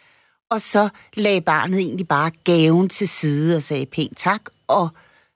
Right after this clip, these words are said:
så skete der ikke mere der. Og det, jeg så spurgte ham om, det var, "Jamen, hvad gør dit barn så i stedet for?"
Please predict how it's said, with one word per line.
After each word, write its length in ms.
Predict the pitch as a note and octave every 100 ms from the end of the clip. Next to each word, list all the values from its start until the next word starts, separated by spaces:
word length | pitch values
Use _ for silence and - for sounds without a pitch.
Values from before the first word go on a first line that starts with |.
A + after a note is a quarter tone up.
| _ _ _ -
så 160 | -
skete 300 | F#3+ - D3 -
der 80 | B2+
ikke 140 | A#2
mere 160 | C#3+ C#3
der. 180 | C3+ - - _ _ _ - - - - _ _ _
Og 140 | G#3
det, 120 | B3 C#4
jeg 120 | C#4
så 140 | -
spurgte 320 | G#3+ G3+ G3+
ham 120 | G#3 G3
om, 160 | -
det 120 | G#3+
var, 120 | F#3 G3
"Jamen, 200 | G3+ F3+
hvad 100 | A#3
gør 180 | -
dit 180 | A#3 A#3
barn 260 | - D3+ -
så 140 | -
i 40 | F3+
stedet 360 | - C#4+ D4
for?" 220 | - D#3